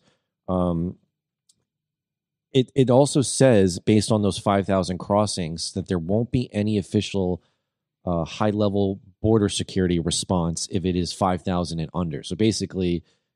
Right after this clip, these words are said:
you know, if you're at that five thousand and under limit, you don't really need a-, any, uh, Border Patrol emergency response, which is crazy to me. I-, if you look through the different details,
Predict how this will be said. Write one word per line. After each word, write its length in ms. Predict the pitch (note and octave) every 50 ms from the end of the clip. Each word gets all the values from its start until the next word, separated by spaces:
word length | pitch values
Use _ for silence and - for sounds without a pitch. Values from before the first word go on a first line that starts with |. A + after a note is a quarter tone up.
| _ _
you 100 | F2+ E2+
know, 100 | E2 D#2
if 120 | E2+ D#2
you're 140 | F#2+ G#2+ G#2+
at 100 | G2+ -
that 140 | G2+ F#2+ -
five 300 | - - F#2+ F#2+ F#2+ -
thousand 380 | G#2 F#2+ F#2 F#2 E2+ F2 E2+
and 100 | E2 E2
under 260 | E2+ F2 F#2 G2+ G#2+ G#2+
limit, 360 | A#2 B2 C3 C#3+ D3 C#3 - _ _ _ _ _ _ _
you 100 | - F#2+
don't 180 | G#2 G2+ G2 F#2
really 260 | G2+ G2+ F#2 F2+ F2+
need 460 | F2+ F#2 F#2+ F#2 F2+ F2 E2 F2 -
a-, 240 | - G2+ F#2+ D#2 G#2+
any, 400 | G#2 F#2+ F#2 F#2 F2+ E2+ D#2+ D#2+ -
uh, 220 | F#2 F2 E2 E2 D#2
Border 340 | D#2 - - G2+ G2+ F2 E2+
Patrol 640 | - E2 - - F#2 F2+ E2+ E2 D#2+ E2 D#2 - _ _ _ -
emergency 580 | F#2 F2+ F#2 F2+ D#2+ - E2 - - E2+ D2+
response, 600 | - D#2 - - - - A#1 - - - - -
which 200 | - - - -
is 100 | F2 -
crazy 400 | - - - C#3 C3+ B2 F#2 E2
to 80 | D#2+ D#2
me. 240 | D2 D2 C#2 C#2 - _ _ _ _ _ _
I-, 100 | C3 C#3 -
if 340 | C#3 C#3+ C#3 D3 C#3+ A2 A#2+
you 140 | C3+ B2+
look 260 | A#2+ C3+ D#3+ D3+ - -
through 220 | - C3 C#3 A#2
the 80 | G2 G2
different 360 | G2 G#2 - - G2 F#2 E2+
details, 680 | - F#2+ F#2 - - A2 A2 A2+ B2 B2+ A#2+ - -